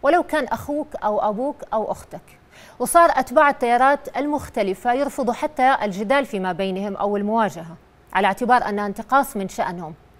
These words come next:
لكن عهد الإخوان انتهى، وأعلنا استقلالنا عنه. الآن، مع التغير الكبير والانفتاح الاجتماعي اللي جاء مضاد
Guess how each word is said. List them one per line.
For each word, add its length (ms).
لكن 400
عهد 300
الإخوان 480
انتهى، 420
وأعلنا 400
استقلالنا 720
عنه. 260
الآن، 420
مع 120
التغير 420
الكبير 400
والانفتاح 520
الاجتماعي 600
اللي 140
جاء 260
مضاد 440